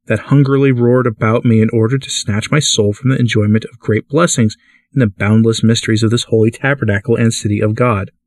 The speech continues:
Surrounded by the sorrows of death and perdition, and beset by the flames of the city destroyed in the Old Testament, that you can't mention here without getting in trouble, and Babylon, in which we live,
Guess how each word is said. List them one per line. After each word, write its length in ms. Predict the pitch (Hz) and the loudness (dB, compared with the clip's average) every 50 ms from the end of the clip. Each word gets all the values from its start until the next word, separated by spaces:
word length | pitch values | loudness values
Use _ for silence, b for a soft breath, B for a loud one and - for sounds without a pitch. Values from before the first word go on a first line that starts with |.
| _ B B B B B B B B B | _ B B B B B B B B B
Surrounded 500 | B - - 147 147 180 220 247 262 226 | B -2 0 0 2 2 4 4 4 4
by 120 | 202 208 202 | 4 2 2
the 80 | 196 | 0
sorrows 420 | - - - 165 165 170 170 160 165 | 0 0 0 0 2 2 2 2 2
of 140 | 156 147 - | 0 -2 0
death 260 | - 123 117 - - | -2 -2 -2 0 0
and 100 | 117 107 | -2 -2
perdition, 560 | - 120 107 - 113 104 - - 101 101 107 - - | 0 -2 -2 0 -2 -2 -2 -2 -4 -6 -8 -8 -6
and 140 | - 117 | -4 -2
beset 400 | 127 123 - - - 180 202 - | -2 -2 -2 0 0 0 0 0
by 120 | - 160 131 | -2 -2 -2
the 100 | 127 - | -2 -4
flames 680 | - - - - - - 135 131 147 156 156 143 131 120 | -6 -8 -20 -14 -6 -2 0 2 4 4 4 4 4 2
of 140 | 107 98 104 120 - | 0 -2 -4 -8 -10
the 120 | - 107 | -10 -10
city 300 | 101 - - 117 107 104 | -8 -6 -4 -2 -2 -2
destroyed 380 | 95 107 - - - - 104 98 | -2 -4 -6 -6 -4 -4 -4 -2
in 60 | 92 | -4
the 100 | 92 92 | -6 -6
Old 180 | 87 90 - - | -8 -8 -10 -8
Testament, 540 | - 127 127 127 - - 98 98 120 131 - | -4 -2 0 0 0 -2 -4 -4 -4 -6 -6
that 100 | 107 101 | -6 -6
you 80 | 101 101 | -6 -8
can't 260 | - - 104 87 101 | -8 -10 -10 -8 -4
mention 340 | 101 131 160 - - 101 98 | -2 -2 0 0 0 -2 -2
here 180 | - 107 101 | -2 -4 -4
without 220 | 98 98 104 98 - | -4 -4 -4 -4 -2
getting 160 | - 95 92 | -2 -2 -2
in 80 | 92 | -2
trouble, 360 | - - - 175 151 120 135 147 b b b b b b b b b b b | -4 -2 0 0 2 2 0 0 b b b b b b b b b b b
and 220 | - 101 92 95 | -4 -4 -4 -4
Babylon, 560 | 110 127 160 190 151 135 127 139 156 170 185 | -2 -2 0 0 2 2 2 4 4 4 4
in 120 | 170 131 135 | 4 4 4
which 180 | 135 127 - | 2 0 0
we 120 | 139 117 107 | 0 0 0
live, 380 | 113 131 175 175 143 156 175 | 2 2 2 2 2 0 0